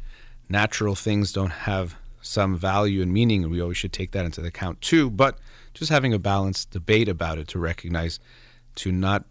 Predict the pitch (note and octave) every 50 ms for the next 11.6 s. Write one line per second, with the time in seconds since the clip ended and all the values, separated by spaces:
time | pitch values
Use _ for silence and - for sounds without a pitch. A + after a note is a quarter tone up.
0 | _ _ _ - F#2+ F2 E2+ - - - A#2+ A#2+ C3 C3+ B2+ A#2 A2 - - -
1 | G2 F#2+ - - - F#2+ F#2+ F2+ F#2+ F2+ - - - - F#2 F2 - - F2+ E2+
2 | F2+ E2 E2+ E2+ F2 F2+ F#2+ G2 G2 G2 F#2+ F#2+ F2 E2 D2+ - - - - G#2+
3 | G#2+ F#2+ G2 F2+ D#2+ D#2 - - - - - - - _ _ - - E2 D#2+ F2
4 | E2 E2 D#2+ - - - - E2+ - - F2 E2+ E2+ - _ - F2 F2+ F2 E2
5 | - - F2 F2 F2 F#2 F#2+ F2 - - - - - - B2 B2+ C#3+ C3 B2 A2+
6 | G#2+ F#2+ - A#2 G#2+ A2 - - - A2 G#2 G2 G2 F#2+ F2+ - - F2+ D#2+ -
7 | - - - - - - - _ - E2+ E2+ F#2 F2+ F2+ F2 - - - F2 E2
8 | E2 E2 E2 E2+ G#2 G2 F#2 F2 E2 D#2+ D#2+ E2 D#2 - - - E2+ D#2 D#2 D#2+
9 | D#2 - - - _ - - - - E2+ D#2 D2+ D2+ D#2 E2 E2+ D#2+ D#2 D#2+ -
10 | - F#2+ F2+ F2+ E2+ - D#2+ - - - D#2+ D2+ D#2 - _ - - - - -
11 | - - - G2+ G#2 A2 A2 G#2 E2+ F2 C#2+ C#2+